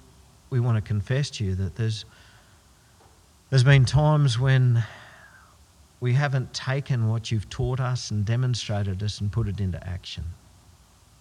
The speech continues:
There's been times when you've said, "Go." There's been times when you've said, "Teach others." There's been times when you've said, "Pray for these people that they would be healed." There's been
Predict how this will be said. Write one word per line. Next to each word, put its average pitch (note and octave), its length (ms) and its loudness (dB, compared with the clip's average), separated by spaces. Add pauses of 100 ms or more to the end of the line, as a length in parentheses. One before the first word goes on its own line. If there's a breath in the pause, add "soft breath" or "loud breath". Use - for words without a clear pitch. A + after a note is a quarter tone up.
(120)
There's A2+ 160 2
been B2 220 4
times C3+ 500 0
when A#2+ 140 0
you've B2+ 380 0 (360 loud breath)
said, B2+ 540 0
"Go." A#2 440 2
There's G#2+ 200 -2
been A2+ 160 -2
times B2+ 460 -2
when B2 160 0
you've A#2+ 260 0
said, A#2 420 -2 (380 loud breath)
"Teach - 400 -2
others." A2 480 -2
There's A2 160 -2
been B2 260 -2
times B2+ 480 -4
when A#2 160 -2
you've A#2+ 220 -2
said, A#2 320 -6
"Pray A#2 360 -2
for G#2+ 160 -10
these G2+ 260 -4
people G#2 420 -6
that F#2+ 180 -10
they G2+ 100 -6
would F#2+ 160 -4
be F#2+ 80 -6
healed." G2+ 340 -4
There's G#2 140 -6
been A#2 260 -4